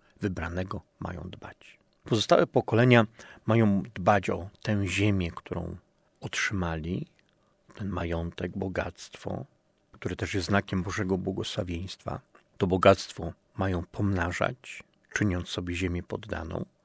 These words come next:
A w przypadku kapłanów i lewitów można by powiedzieć, że mają pomnażać Bożą chwałę w swoim życiu i w życiu narodu wybranego. Bóg jest ich bogactwem, Bóg jest ich działem.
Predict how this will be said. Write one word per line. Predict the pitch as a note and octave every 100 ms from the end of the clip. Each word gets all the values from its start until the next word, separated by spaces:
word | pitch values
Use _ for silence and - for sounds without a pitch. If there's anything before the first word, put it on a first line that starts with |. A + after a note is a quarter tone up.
| _ _
A | -
w |
przypadku | - - A2 - A#2 F#2+ - -
kapłanów | - - - B2 E3+ C3+
i | G#2+
lewitów | G2 F#2+ - -
można | G#2 A#2+ A#2+
by | A2+
powiedzieć, | G#2 G#2+ A2 B2+ A2+
że | G2+ G#2 - - - _ -
mają | A2+ A2 G#2
pomnażać | - A2 G2 G#2 C3+ A2+ F2 - - - - - _ - _ -
Bożą | G2+ A2 G#2 G#2
chwałę | - - F#2 - - _ _ _ _
w | -
swoim | - A#2+ G#2 F2+
życiu | F2 E2 - B2 G#3 - _ _ _ _ _
i |
w | A2+
życiu | G2 - G#2
narodu | F2+ F2+ F2
wybranego. | F2 F2 F#2 E2+ - - _ _
Bóg | G#2+ G2+ A#2 -
jest | G#2 -
ich | G#2+ -
bogactwem, | G2+ - F2+ - - G#2
Bóg | G2+ A2
jest | G2+ -
ich | - -
działem. | - -